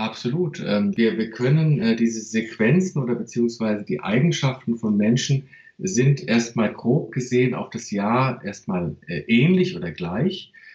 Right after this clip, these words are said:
Äh, es kommt dann noch mal drauf an, wann ich in dem Jahr geboren bin, also welchem Monat ich, ähm, zugeordnet bin. Äh, man kann das dann runterrechnen bis zu der Stunde meiner Geburtsstunde, die dann auch noch mal einen gewissen Unterschied macht.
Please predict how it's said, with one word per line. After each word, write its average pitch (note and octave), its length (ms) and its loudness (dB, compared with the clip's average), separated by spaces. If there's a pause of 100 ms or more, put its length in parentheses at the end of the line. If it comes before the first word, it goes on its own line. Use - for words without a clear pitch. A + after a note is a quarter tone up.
(120)
Äh, - 180 0
es - 180 -4
kommt F3+ 220 2
dann D3 100 2
noch C3 160 -2
mal B2+ 200 0
drauf - 260 -6
an, G#2+ 320 0
wann B2 160 2
ich F#3+ 220 0
in B2+ 100 -2
dem B2 160 2
Jahr G2+ 180 -2
geboren A2 420 0
bin, C3 120 0
also F#2+ 240 -6
welchem F#2 260 -2
Monat D3 380 4
ich, - 240 -12
ähm, G2+ 300 -2
zugeordnet A#2 640 -2
bin. G#2+ 280 0 (160)
Äh, F#3 220 2
man F#3 180 6
kann A2 200 2
das A#2 100 -2
dann G2 160 0
runterrechnen A2 720 0
bis - 280 -2
zu - 100 -2
der F#2+ 140 0
Stunde E3 440 2
meiner F#3 280 0
Geburtsstunde, C#3 880 0 (440)
die A#2 80 2
dann A#2 140 0
auch A2+ 160 2
noch C#3 160 4
mal B2 180 2
einen A2 220 2
gewissen A#2+ 320 0
Unterschied D3 600 2
macht. - 360 0